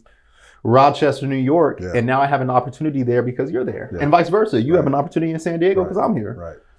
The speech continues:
Speaker 1: So community's where it's at. Be a part of the family.
Speaker 2: <clears throat>
Speaker 1: God bless you.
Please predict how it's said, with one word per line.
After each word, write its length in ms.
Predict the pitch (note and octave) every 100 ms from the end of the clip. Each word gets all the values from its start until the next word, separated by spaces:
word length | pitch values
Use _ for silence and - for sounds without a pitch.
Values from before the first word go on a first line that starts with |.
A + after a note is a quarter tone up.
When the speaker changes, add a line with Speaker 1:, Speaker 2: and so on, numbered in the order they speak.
| _
Speaker 1:
So 220 | - A2+
community's 420 | C3 D3+ D3+ C#3
where 160 | C3 B2+
it's 140 | B2+
at. 440 | A#2+ A#2 - - -
Be 80 | B2+
a 60 |
part 160 | B2+ A#2+
of 80 | A#2+
the 60 |
family. 400 | A2+ A#2 A2 A2
Speaker 2:
<clears throat> 20 | A2+
Speaker 1:
God 320 | - F3 A2
bless 260 | A2 G#2
you. 140 | -